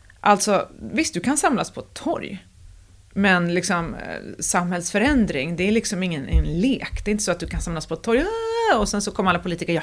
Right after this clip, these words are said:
"Jaha, vill ni inte ha den här reformen?" Men då så. Nej, men du måste starta organisationer, du måste gå dit varje vecka, du måste verkligen, liksom, jobba hårt, för du har inte kapital.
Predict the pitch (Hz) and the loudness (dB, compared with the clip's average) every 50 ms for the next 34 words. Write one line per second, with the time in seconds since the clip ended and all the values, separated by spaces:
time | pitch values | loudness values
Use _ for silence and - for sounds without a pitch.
0 | - - 160 175 240 - - 208 113 156 175 190 180 180 175 175 160 - 151 - | -2 -2 0 2 4 6 6 4 4 2 0 -2 -2 -2 -2 -4 -4 -6 -8 -6
1 | - 165 208 302 381 415 311 214 196 190 156 160 170 - - 151 151 156 147 - | -2 2 4 6 8 8 6 6 4 0 0 -2 -2 -4 -6 -6 -6 -6 -8 -6
2 | 147 151 147 151 160 220 302 381 339 214 - - - - - - - - - - | -6 -6 -6 -4 0 0 2 2 2 2 0 -2 -8 -12 -12 -14 -16 -18 -20 -20
3 | - - - - - - - 196 196 175 151 - 156 170 214 226 - - 196 - | -20 -20 -20 -20 -12 -4 0 2 2 2 0 0 0 0 0 0 0 -2 -4 -4
4 | - - 165 165 - 160 165 160 160 165 151 - 151 - - - 254 294 320 311 | -2 -2 -2 0 0 -2 -4 -4 -4 -6 -8 -8 -10 -8 0 2 4 4 6 4
5 | 302 294 294 294 294 285 277 - - - - - - - - 202 196 185 170 - | 6 6 6 6 4 4 0 -6 -16 -20 -20 -20 -12 0 2 2 4 4 2 0
6 | - 190 151 175 170 160 226 254 262 240 - 175 165 202 175 170 160 160 151 170 | -2 -2 0 0 2 4 4 6 4 4 2 2 4 6 6 6 6 4 2 0
7 | - - - - _ - - 202 226 269 277 208 190 175 170 170 - 170 156 160 | -2 -4 -10 -20 _ -4 2 6 8 8 8 6 4 0 -2 -2 -4 -2 0 0
8 | 160 - 160 156 151 147 143 151 - 151 139 - - - 156 151 196 185 151 143 | 0 0 -2 -2 -2 -2 -4 -4 -4 -4 -6 -6 -8 -10 -2 2 2 2 2 0
9 | - 139 - - 294 294 - - - - - 185 240 226 - 190 175 165 156 160 | -8 -10 -6 -2 -2 -2 -2 -2 -6 -6 -2 0 0 2 2 4 2 2 2 -2
10 | 151 - - - 151 - 160 - - 339 - - - - | -6 -10 -12 -14 -10 -10 -8 0 4 4 4 4 2 -8